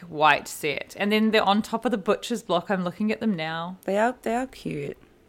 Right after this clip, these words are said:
Speaker 1: They do look cute. I mean, they are a bit like Jade at the same time.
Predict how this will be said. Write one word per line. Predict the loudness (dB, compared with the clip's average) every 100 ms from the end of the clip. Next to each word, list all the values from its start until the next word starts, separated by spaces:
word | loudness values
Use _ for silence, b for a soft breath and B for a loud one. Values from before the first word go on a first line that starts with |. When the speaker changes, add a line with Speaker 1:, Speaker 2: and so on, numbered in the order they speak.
| _ _
Speaker 1:
They | -4
do | -2 -2
look | -2 -4
cute. | -8 -8 -8 -2
I | 4
mean, | 6
they | 8 8
are | 10 10
a | 10
bit | 6
like | 6 6 4
Jade | -2 2 2 2 0 -2 -6 -12
at | -12
the |
same | -4 -2
time. | -2 -6 -6 -6